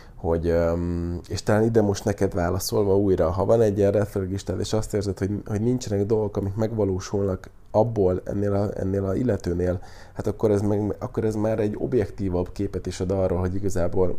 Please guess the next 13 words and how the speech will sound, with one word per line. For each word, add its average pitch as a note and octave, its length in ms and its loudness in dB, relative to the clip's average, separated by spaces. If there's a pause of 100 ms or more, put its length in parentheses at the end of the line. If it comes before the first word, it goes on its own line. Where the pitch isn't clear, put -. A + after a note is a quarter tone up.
valószínűleg G2+ 560 -2
nincsen, A2 480 -4
nincsen G2+ 340 -6
probléma. F2+ 600 -4 (800)
Öm, F#2 920 0 (200)
valószínűleg. G2 840 -2 (1200)
Ö, G2 280 0
tehát A2+ 180 -2
visszatérve A2 580 4
most - 220 -4
neked, G2 220 -2
aki G2+ 200 -6
hallgat, G#2+ 480 0